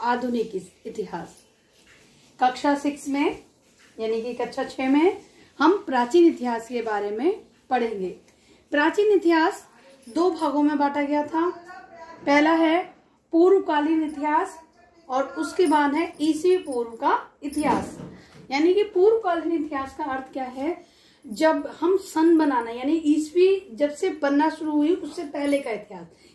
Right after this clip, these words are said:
यानी कि इसके बारे में हमें किसी भी प्रकार का कोई साक्ष्य नहीं है, बस हम अनुमान के आधार पर इस इतिहास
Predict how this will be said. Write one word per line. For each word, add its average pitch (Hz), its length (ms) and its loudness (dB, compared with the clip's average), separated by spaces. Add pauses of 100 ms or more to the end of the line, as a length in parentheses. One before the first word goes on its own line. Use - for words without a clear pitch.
(120)
यानी 294 200 0
कि 320 80 2
इसके 330 360 -2
बारे 285 280 -2
में 294 140 0
हमें 294 340 -6 (180)
किसी 359 320 0
भी 285 60 -4
प्रकार 277 340 -6
का 302 120 -4
कोई 311 240 -4
साक्ष्य 277 460 -6
नहीं 285 260 0
है, 381 120 -6 (500)
बस 330 220 -2
हम 349 200 -2
अनुमान 311 420 4
के 349 80 -2
आधार 277 320 -2
पर 359 320 -4 (380)
इस 359 200 0
इतिहास 254 440 -2